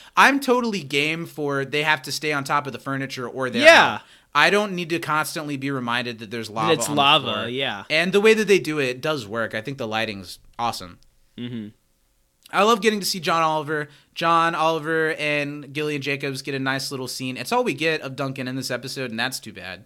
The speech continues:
Speaker 2: Mm-hmm.
Speaker 1: But I like his, what, he's like, "I'm not above pushing a girl
Speaker 2: <laughs> It's
Speaker 1: on the
Speaker 2: actually
Speaker 1: floor."
Speaker 2: <laughs> a big part of my <laughs> strategy.
Speaker 1: Yeah, John Oliver's really funny.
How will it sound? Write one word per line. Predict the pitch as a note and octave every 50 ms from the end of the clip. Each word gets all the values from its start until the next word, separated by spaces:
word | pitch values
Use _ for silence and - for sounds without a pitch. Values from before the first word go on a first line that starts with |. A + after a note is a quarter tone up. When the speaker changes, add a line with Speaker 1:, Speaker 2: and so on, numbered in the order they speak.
| _ -
Speaker 2:
Mm-hmm. | B2+ C#3 C3 B2+ A#2+ A2+
Speaker 1:
But | C3 C3+
I | C3+
like | D3+ D#3 E3 F3 E3+
his, | E3+ E3+ D3+ C#3 C#3
what, | C#3+ D3 D3 C3+
he's | B2 A#2+ A#2+ B2+
like, | A#2+ A2+ - -
"I'm | C#3+ F3+ G3+
not | A3 A#3 A#3+ A3+
above | F3 C#3+ G3 G#3 A3 G#3+ G3 F3 - - - - _ -
pushing | - G#3 G#3 G3+ - A3+ G#3+
a | G3+
girl | F3 D#3 F3 F#3 G3 G3 F#3+ F#3 F3+ F3+ F3+ F3+
Speaker 2:
<laughs> | F#3
It's | - E3
Speaker 1:
on | F3+
the | F#3
Speaker 2:
actually | F3 F3 - G3 F#3+ F#3 E3+ A#3 A#3 F#3+ F#3 F3
Speaker 1:
floor." | - - - F#3
Speaker 2:
<laughs> | G3 F3 -
a | D3+
big | D#3 G3 F#3+ F#3
part | - G#3+ G3+ F#3+
of | F3+
my | F3 F3 F#3
<laughs> |
strategy. | F3+ - - D#3+ - - B3 A3 G#3 - G#3+ F3+ D#3 - - - - F3+ F3 C3+ - _ - - E3 F#3+ F3+ E3+ - - - _ _
Speaker 1:
Yeah, | - B2+ A#2
John | A#2 - F3 F3
Oliver's | D#3+ C#3 B2 A2+ A2+ G#2+ G2+
really | A2 G2+ G#2
funny. | G2 - G#2 G#2 G2+ G2+ G2